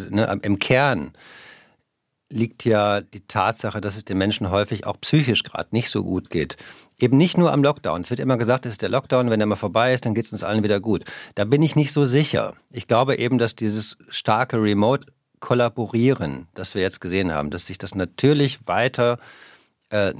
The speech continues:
verstärken wird. Das werden wir immer mehr machen und wir werden permanent,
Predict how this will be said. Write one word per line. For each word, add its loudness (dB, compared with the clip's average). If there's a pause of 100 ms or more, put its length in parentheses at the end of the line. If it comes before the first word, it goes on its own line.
verstärken 0
wird. 0
Das -10
werden 0
wir 0
immer 4
mehr 2
machen 0 (380)
und -2
wir 0
werden 0 (160)
permanent, 0